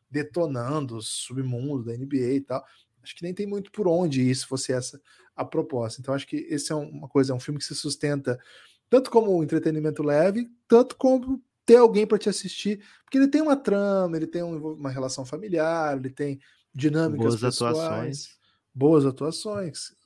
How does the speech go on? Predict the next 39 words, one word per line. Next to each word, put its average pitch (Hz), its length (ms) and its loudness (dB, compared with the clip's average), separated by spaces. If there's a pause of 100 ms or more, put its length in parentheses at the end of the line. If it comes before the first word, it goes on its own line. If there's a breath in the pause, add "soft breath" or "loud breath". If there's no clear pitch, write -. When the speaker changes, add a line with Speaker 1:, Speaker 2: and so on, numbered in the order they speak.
Speaker 1:
so-, 196 320 -8
atuações 233 380 -2
que - 80 -6
se - 60 -2
sustentam, 170 580 0
vamos 123 120 -6
dizer 135 100 -2
assim, 156 300 -10 (440 soft breath)
mesmo 240 340 6
tendo 262 340 4
não 185 240 8
profissionais, 143 760 6
né, 139 100 -2
o 143 60 -8
que - 100 -6
é - 20 -4
uma 180 60 -8
coisa 285 180 0
muito, 214 560 4
muito 156 280 -2
impressionante. 175 580 -4
Acho 139 100 -2
que - 60 -8
isso 160 120 -4
é - 20 -2
uma 170 40 -4
coisa 175 200 -2
que - 20 -12
dá 165 80 0
pra 165 160 -4
falar 160 300 0
já. 127 200 0 (960 loud breath)
Todos 294 360 8
esses 190 260 4
caras 139 260 2
que - 80 -16
nós 127 160 -2
falamos 123 360 -6
aqui, 120 440 -6